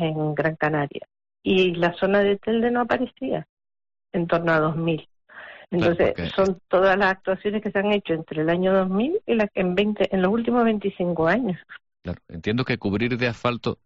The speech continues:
Speaker 2: claro, eh, eh, lo que hace es quitar una superficie importante de filtración, ¿no? En un
Speaker 1: Claro.
Speaker 2: momento, en un momento dado, y eso impide que, que, que se vaya absorbiendo como antes, o sea que se, se están encontrando un problema nuevo. Oiga,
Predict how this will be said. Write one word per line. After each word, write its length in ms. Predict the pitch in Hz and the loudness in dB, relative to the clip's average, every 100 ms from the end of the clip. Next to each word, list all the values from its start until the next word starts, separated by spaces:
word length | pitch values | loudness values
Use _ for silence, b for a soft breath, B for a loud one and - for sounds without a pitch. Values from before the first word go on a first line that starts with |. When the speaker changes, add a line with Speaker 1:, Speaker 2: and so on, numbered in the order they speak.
| - | -6
Speaker 2:
claro, 220 | 98 85 - | -4 -2 -4
eh, 380 | 80 50 50 - | -6 -4 -8 -8
eh, 100 | - | -10
lo 140 | 82 90 | -6 -4
que 120 | 95 | -4
hace 180 | 101 117 | -2 -4
es 80 | - | -4
quitar 400 | 110 120 113 92 | -6 -2 -2 -2
una 240 | 92 95 | -2 -2
superficie 600 | - 110 107 - 117 110 | -2 -4 -4 -4 -4 -2
importante 520 | 104 107 - 110 101 | -2 -2 -2 -2 0
de 80 | 98 | -2
filtración, 680 | - 101 110 107 123 135 170 | -4 -4 -2 -2 -2 -4 -6
¿no? 120 | 95 160 _ b b b | -10 -10 _ b b b
En 100 | - 92 | -4 0
un 100 | 101 | 2
Speaker 1:
Claro. 260 | 156 - | 2 0
Speaker 2:
momento, 260 | 107 101 - | 0 0 -2
en 80 | 98 | -2
un 60 | |
momento 360 | 101 104 101 104 | 0 0 0 0
dado, 260 | 107 120 - _ _ _ _ | 0 -2 -6 _ _ _ _
y 100 | 78 | -6
eso 160 | 98 110 | -2 -2
impide 260 | 104 107 | -2 -2
que, 180 | - 98 | 0 -4
que, 180 | - 87 | -4 -8
que 120 | - | -6
se 140 | - 90 | -6 -2
vaya 180 | 95 | -2
absorbiendo 480 | 95 - 90 92 87 | -2 -4 -4 -2 -4
como 180 | 78 82 | -4 -4
antes, 200 | - 78 | -4 -6
o 40 | |
sea 120 | 73 85 | -6 -6
que 100 | 85 | -6
se, 120 | 80 | -10
se 140 | - 85 | -6 -6
están 200 | - 104 | -2 -2
encontrando 460 | 101 101 104 120 | 0 -2 0 -2
un 60 | 117 | 0
problema 320 | 101 104 104 | 0 0 0
nuevo. 240 | 95 87 | 0 -2
Oiga, 300 | 50 113 110 | -2 -2 -2